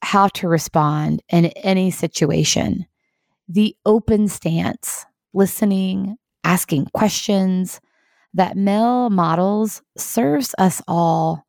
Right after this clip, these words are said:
because it builds momentum and keeps people engaged. So pay attention to your stance. And that's something that we all control one hundred percent of the time. Are you open to the possibilities?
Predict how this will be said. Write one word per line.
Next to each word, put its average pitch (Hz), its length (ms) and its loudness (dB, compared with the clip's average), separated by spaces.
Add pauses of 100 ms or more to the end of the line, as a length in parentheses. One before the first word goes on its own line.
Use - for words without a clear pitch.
(500)
because - 440 0
it - 100 -2 (100)
builds 254 360 0
momentum 175 880 0 (260)
and 185 180 4
keeps - 360 -4
people 214 380 -2
engaged. 156 840 0 (560)
So 233 220 2
pay 294 320 0
attention 180 560 0
to - 160 -8
your 147 180 2
stance. - 800 -2
And - 80 -2
that's 226 140 -4
something 185 420 0
that 156 160 -2
we 165 160 -2
all 190 220 2
control 147 480 -2
one 139 160 -4
hundred 190 320 -2
percent 170 340 -2
of 165 100 -4
the 160 80 0
time. 95 500 -2 (600)
Are 190 140 0
you 185 240 0
open 226 340 0
to 202 140 -8
the 180 100 0
possibilities? 202 1040 -2